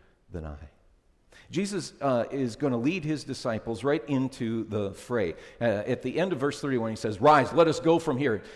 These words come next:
And he is gonna head into the Garden of Gethsemane eventually, where he would be betrayed. So he offers them peace. His peace is not the absence of turmoil, the absence of,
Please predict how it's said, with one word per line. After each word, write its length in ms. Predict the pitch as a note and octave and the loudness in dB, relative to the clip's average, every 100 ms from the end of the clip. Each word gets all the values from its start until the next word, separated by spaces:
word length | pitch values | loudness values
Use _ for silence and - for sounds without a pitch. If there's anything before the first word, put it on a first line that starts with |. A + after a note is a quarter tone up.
| - - | -16 -2
And 640 | C3+ B2 A#2 - - - | 0 0 -2 -10 -18 -16
he 380 | A2+ C3+ B2+ B2 B2 | -8 -2 -2 -2 -4
is 600 | B2+ A#2 G#2+ - - - - - A2+ | -4 -4 -6 -12 -18 -20 -20 -20 -4
gonna 220 | C3+ C3+ | -2 0
head 340 | A#2+ D#3+ C3+ - | 0 0 -2 -4
into 560 | C#3+ C3 C3 B2 A2+ | -4 -4 -2 -2 -4
the 120 | - G2+ | -6 -4
Garden 400 | A2+ B2+ A#2 A#2+ | 0 0 -2 -6
of 160 | G#2+ F2+ | -8 -8
Gethsemane 500 | G2+ - C3+ A2 F2 | -10 -6 -6 -4 -8
eventually, 600 | E2+ A#2+ A#2 - A#1+ - _ _ _ _ _ - | -10 -10 -12 -18 -20 -20 _ _ _ _ _ -10
where 180 | A2 G#2 | -6 -4
he 120 | G#2+ | -4
would 200 | F#2+ E2+ | -6 -6
be 160 | F#2 E2 | -8 -10
betrayed. 560 | - - - G2 - - - _ _ - - - | -14 -14 -12 -12 -14 -20 -20 _ _ -20 -20 -2
So 400 | F3+ D#3+ - - - - | 2 4 2 -8 -18 -8
he 180 | C3 C3+ - | -4 -4 0
offers 300 | E3+ F3+ C3 | 0 0 0
them 120 | A#2+ | -2
peace. 540 | G#2 - A#3+ B2 - - - - | -4 -4 -2 -4 -8 -14 -20 -4
His 180 | D3 - | -2 -2
peace 580 | - B3+ A3+ - - - _ _ _ - | -2 -2 -2 -4 -16 -20 _ _ _ -2
is 180 | C#3+ | -2
not 300 | B2+ F#3 A3+ | 2 2 2
the 160 | F#3 D#3+ | -2 0
absence 600 | E3+ G#3 - C#3+ G#3 - C#3+ | 2 2 0 -6 -6 -6 -2
of 400 | B2+ A2+ - - | -2 -2 -8 -4
turmoil, 480 | D#3 C3+ G2 G#2+ | 0 0 0 -2
the 200 | B2+ C3+ | -2 2
absence 500 | D#3 F#3 - F#3 C3+ | 4 4 0 -6 -2
of, 280 | C3+ A#2+ G#2 | -2 0 -2